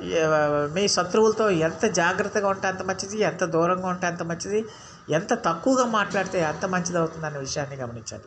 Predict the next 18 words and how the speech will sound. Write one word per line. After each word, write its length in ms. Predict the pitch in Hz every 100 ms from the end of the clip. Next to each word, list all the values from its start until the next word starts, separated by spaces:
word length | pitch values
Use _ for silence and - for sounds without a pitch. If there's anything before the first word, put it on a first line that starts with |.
| - - - 117
అయితే 420 | 127 220 330 - - - - _ 123
ఇక్కడ 200 | 165 147
ఒక 140 | 143
అడ్వాంటేజ్ 580 | 147 156 233 240 240 220
ఏంటంటే 380 | 208 214 202 233
పంచమంలో 520 | 147 156 202 220 214
గురుడు 680 | 170 185 214 170 165 - - - - - _ 139
మీకు 240 | 214 233
ఎన్ని 340 | 196 170 226 240
ఇబ్బందులు 380 | 220 220 220
వచ్చినా, 340 | 220 220 220 226
ఎంత 520 | 202 160 190 214 214
సమస్యలు 520 | 202 170 190 190 202
వచ్చినా, 340 | 196 196 196 196
ఎన్ని 280 | 175 190
ఆర్థిక 380 | 190 170 175 190
ఇబ్బందులు 380 | 190 185 185 180
వచ్చినా 480 | 175 185 160 135